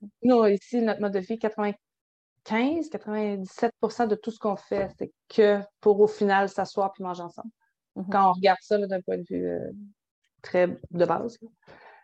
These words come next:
Speaker 1: Mais, euh, ouais, peut-être que c'est parce que quand on se met, quand je me mets à cuisiner, il y a un million d'autres choses aussi à faire en même temps. C'est comme tu dis, hier, t'as voulu vraiment te concentrer à le faire. Peut-être que si je prendrais le temps, mais souvent, j'arrive, il y a toute la vaisselle partout. Tu sais, c'est,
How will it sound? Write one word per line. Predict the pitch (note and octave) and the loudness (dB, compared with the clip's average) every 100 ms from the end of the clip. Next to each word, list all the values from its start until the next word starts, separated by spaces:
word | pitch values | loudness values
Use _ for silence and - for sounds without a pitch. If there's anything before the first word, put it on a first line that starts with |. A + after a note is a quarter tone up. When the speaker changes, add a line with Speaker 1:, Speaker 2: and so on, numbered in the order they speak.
| _ | _
Speaker 1:
Mais, | F#3+ F3+ E3+ E3 E3+ | -4 -2 -2 -2 -6
euh, | - _ _ _ - | -10 _ _ _ 0
ouais, | G#3+ | 2
peut-être | C4 B3 D4 | 2 2 2
que | B3+ | 2
c'est | A3+ | 0
parce | A3+ G3+ - | 0 -2 0
que | A#3 | 0
quand | G#3+ A#3+ B3 G#3+ | 2 2 2 0
on | |
se | G#3 A#3+ | 0 -2
met, | B3 - | -2 -2
quand | A#3+ | -2
je | A#3+ | -2
me | A3+ | -2
mets | |
à | A3 | -2
cuisiner, | A3 B3+ A3+ A3+ A3+ A3+ A#3 C4+ _ _ _ _ _ _ - | -4 -6 -4 -4 -4 -2 -4 -6 _ _ _ _ _ _ -4
il | G#3 | 0
y | |
a | G#3+ | 2
un | |
million | A3 G#3+ A#3+ | 2 0 0
d'autres | B3+ A3 - | 0 -2 -2
choses | B3 B3 | -6 -4
aussi | G#3 - | -10 -8
à | A3 | -8
faire | - A3 | -6 -6
en | G#3 | -6
même | F#3+ F#3 | -8 -10
temps. | A3+ A#3 | -10 -10
C'est | - | -4
comme | G#3+ | -4
tu | G#3 | -4
dis, | G3 | -2
hier, | A3+ A3 B3 | 2 4 4
t'as | A#3+ | 2
voulu | F#3+ G3 A3+ | 0 0 0
vraiment | A3 - A#3+ | 0 0 0
te | B3 | -2
concentrer | F#3+ B3 A#3+ A3+ G3+ - A#3 | -4 -4 -4 -6 -12 -8 -4
à | |
le | G3+ | -4
faire. | F#3 G3+ G#3+ | -4 -4 -4
Peut-être | A3 A3+ C#4+ | -4 -2 -2
que | D4+ | 0
si | G#3+ - | -2 -2
je | A3+ | -8
prendrais | G#3 G3+ G#3 | -4 -2 -2
le | G3 | -2
temps, | A3 | -2
mais | A3 | -2
souvent, | G#3+ G#3+ A#3 | -4 -4 -2
j'arrive, | G#3+ G3+ A#3 A#3 | -2 0 0 0
il | G3 | -2
y | |
a | F#3 | -4
toute | B3 A#3+ | -4 -2
la | G3+ | -4
vaisselle | G3 F#3 - A3+ G#3+ | -4 -6 -4 -4 -2
partout. | G#3+ - - B3 | -6 -6 -6 -6
Tu | A#3+ | -4
sais, | C4 | -4
c'est, | A3+ | -4